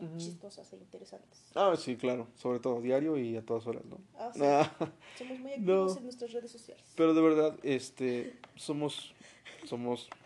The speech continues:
Speaker 1: nuevos en, en todo esto. Pero más que nada, ¿para qué? Para que podamos apoyar a unas personas, a, a personas, perdón, para,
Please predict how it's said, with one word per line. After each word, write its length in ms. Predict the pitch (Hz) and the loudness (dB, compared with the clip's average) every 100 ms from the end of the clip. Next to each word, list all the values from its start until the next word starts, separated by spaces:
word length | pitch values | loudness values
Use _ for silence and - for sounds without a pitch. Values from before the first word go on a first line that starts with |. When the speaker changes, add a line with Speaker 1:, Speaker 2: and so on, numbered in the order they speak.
| - - - - | -20 -20 -20 -8
Speaker 1:
nuevos 540 | 127 120 120 117 - - | -2 2 2 0 -8 -10
en, 380 | 131 113 110 - 113 117 | -8 -8 -10 -14 -20 -20
en 60 | 113 | -16
todo 180 | 117 117 | -8 -8
esto. 260 | 113 - 233 - - - _ _ | -8 -12 -12 -16 -20 -20 _ _
Pero 460 | - 123 123 123 - - | 0 4 4 2 0 -8
más 200 | 151 165 | -6 -4
que 100 | 208 | -2
nada, 380 | 190 190 190 - _ _ _ | -2 0 -2 -6 _ _ _
¿para 240 | - 131 131 | -2 0 0
qué? 220 | 151 135 113 - | -2 -4 -6 -4
Para 320 | 120 120 117 | -2 -2 -6
que 600 | - 117 120 117 117 117 135 _ _ _ _ _ _ | -8 -6 -6 -6 -8 -10 -16 _ _ _ _ _ _
podamos 840 | 131 131 139 143 143 139 139 - | 0 2 0 -2 -2 -4 -6 -12
apoyar 460 | 120 - 123 123 123 | -14 -10 -6 -4 -4
a 60 | 120 | -4
unas 180 | 120 | -8
personas, 640 | 120 117 - 123 123 135 - _ _ _ _ | -10 -10 -8 -8 -8 -10 -20 _ _ _ _
a, 200 | - 117 | -6 -4
a 220 | 117 - - | -2 -4 -4
personas, 380 | 113 120 123 | -6 -6 -8
perdón, 340 | - 117 117 131 _ _ _ - | -6 -6 -6 -10 _ _ _ -8
para, 160 | 113 | -4